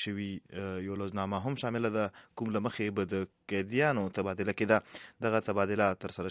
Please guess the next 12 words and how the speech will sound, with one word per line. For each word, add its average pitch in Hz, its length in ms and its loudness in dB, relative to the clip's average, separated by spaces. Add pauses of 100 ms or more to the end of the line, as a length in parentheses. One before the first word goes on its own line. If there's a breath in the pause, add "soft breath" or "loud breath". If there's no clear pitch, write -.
شوې 131 220 0
ده 123 100 2
چې، 110 180 -4 (260)
آه، 95 260 -4
یوکراین 127 360 2
وایي 110 240 2 (320 soft breath)
دوی 107 380 -2 (360)
دوه 104 280 0
سوه 95 160 0
دوه 120 200 0
ویشت 120 360 -2 (360)
روسي 107 280 -4